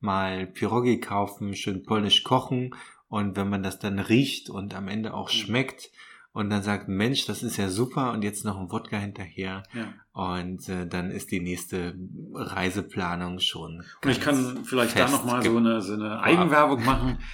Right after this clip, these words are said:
Speaker 2: Also wir machen ja auch, äh, im, im, im
Speaker 1: Oh
Speaker 2: mehrfach im
Speaker 1: ja,
Speaker 2: Jahr
Speaker 1: und
Speaker 2: verschiedene
Speaker 1: ganz tolle Sachen. Ich bin immer neidisch und, äh, ihr macht das immer zu Terminen,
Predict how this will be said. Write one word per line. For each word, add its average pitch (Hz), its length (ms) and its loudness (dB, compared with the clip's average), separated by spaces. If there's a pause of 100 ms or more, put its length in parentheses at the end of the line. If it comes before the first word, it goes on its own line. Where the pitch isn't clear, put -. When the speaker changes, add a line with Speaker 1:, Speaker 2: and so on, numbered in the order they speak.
(200)
Speaker 2:
Also 110 180 4
wir 127 80 6
machen 131 200 6
ja 120 80 6
auch, 160 400 0
äh, 143 220 0
im, 139 120 -2
im, 143 200 -2
im 123 520 -6
Speaker 1:
Oh - 160 -12
Speaker 2:
mehrfach 127 300 4
im 151 40 12
Speaker 1:
ja, 170 320 10
Speaker 2:
Jahr 143 140 6
Speaker 1:
und 143 60 -4
Speaker 2:
verschiedene 139 360 6
Speaker 1:
ganz 147 240 6
tolle 196 320 10
Sachen. 117 260 6
Ich 127 100 -2
bin 170 100 2
immer 135 200 4
neidisch 139 640 8
und, 139 160 2
äh, 127 340 4
ihr 135 60 4
macht 151 240 6
das 147 120 0
immer 151 240 2
zu 139 180 0
Terminen, 139 640 6